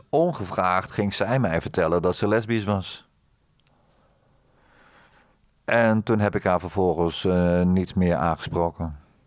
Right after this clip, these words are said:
Ik heb niks meer tegen haar gezegd. Maar iemand die zo begint, of waar begint? Ik, ik ken haar best wel een tijdje, van gezicht dan, hè. En het leek me, eh, eigenlijk wel een aardig iemand. Ik dacht van: "Ja, wat voor soort iemand zou dat zijn?" Dus dat je iemand wel wat beter wil leren kennen, hè?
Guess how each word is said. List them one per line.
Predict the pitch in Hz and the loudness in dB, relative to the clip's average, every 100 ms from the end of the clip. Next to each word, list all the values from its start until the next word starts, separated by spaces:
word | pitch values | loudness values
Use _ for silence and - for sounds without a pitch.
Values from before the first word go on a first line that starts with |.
| _ | _
Ik | - | -10
heb | 85 - | -10 -2
niks | 95 - | -4 -2
meer | 92 | -2
tegen | 90 85 | -2 -2
haar | 85 | -8
gezegd. | - 73 71 - _ _ _ _ _ _ _ _ _ _ _ _ - - - | -6 -4 -4 -8 _ _ _ _ _ _ _ _ _ _ _ _ -20 -20 -4
Maar | 92 | 0
iemand | 135 123 131 | 2 0 0
die | 131 | 0
zo | 151 143 | 2 2
begint, | 131 - 123 123 - - _ _ _ _ _ _ _ _ | 0 0 0 0 -6 -16 _ _ _ _ _ _ _ _
of | - | -4
waar | 80 - | -4 -4
begint? | 80 - 78 104 | -6 -2 -2 -2
Ik, | 143 | -2
ik | 156 | -2
ken | - 185 | 0 2
haar | 165 139 | 2 2
best | 147 - | 0 0
wel | 101 | -4
een | |
tijdje, | 98 104 98 - | 0 -2 0 -4
van | - 104 | -4 -4
gezicht | 95 107 98 | -2 -2 0
dan, | - 78 | -2 -2
hè. | 107 156 185 - _ _ - - _ _ _ _ _ _ - _ _ | -2 -2 -4 -10 _ _ -20 -20 _ _ _ _ _ _ -20 _ _
En | 160 | 0
het | 156 135 | 0 2
leek | 139 120 | 0 2
me, | 95 | 2
eh, | 95 92 | 4 4
eigenlijk | 92 87 85 | 4 2 2
wel | 82 82 | 0 0
een | 78 | 0
aardig | 80 80 | 0 0
iemand. | 95 117 113 110 | 0 2 2 0
Ik | - - | -6 -18
dacht | - 82 | -6 -2
van: | 95 | 0
"Ja, | 87 73 | 0 0
wat | 71 | -2
voor | - | -4
soort | 80 82 | -4 -2
iemand | 87 82 | 0 0
zou | 80 85 | 0 -2
dat | 82 | -2
zijn?" | - 87 73 90 | -2 -2 0 0
Dus | 117 | 0
dat | 123 | 0
je | 113 | 0
iemand | 110 110 | 0 0
wel | 104 101 | 0 0
wat | 104 | 0
beter | 95 104 104 | 0 0 0
wil | 101 | 0
leren | 104 104 98 | 2 0 -2
kennen, | - 113 90 | -2 -2 -2
hè? | 123 160 | -2 -2